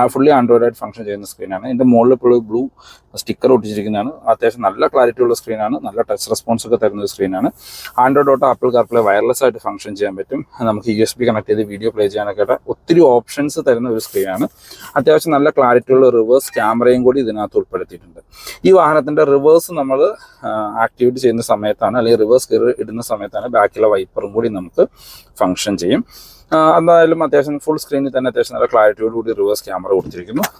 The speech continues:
നാല് സ്പീക്കറോട് കൂടിയ മ്യൂസിക് സിസ്റ്റം ആണ്. അത്യാവശ്യം ക്ലാരിറ്റി ഉണ്ട്, നമുക്ക് നല്ല മ്യൂസിക്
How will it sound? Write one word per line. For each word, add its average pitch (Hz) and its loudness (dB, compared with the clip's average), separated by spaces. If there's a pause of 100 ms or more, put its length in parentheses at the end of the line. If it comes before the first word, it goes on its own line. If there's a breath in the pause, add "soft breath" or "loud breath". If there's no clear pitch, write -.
നാല് 127 4
സ്പീക്കറോട് 120 2
കൂടിയ 120 0
മ്യൂസിക് 101 -10
സിസ്റ്റം - -10
ആണ്. 120 -4 (180)
അത്യാവശ്യം 175 2
ക്ലാരിറ്റി 160 2
ഉണ്ട്, 135 -4 (540 soft breath)
നമുക്ക് 175 2 (120)
നല്ല 156 4
മ്യൂസിക് 151 -2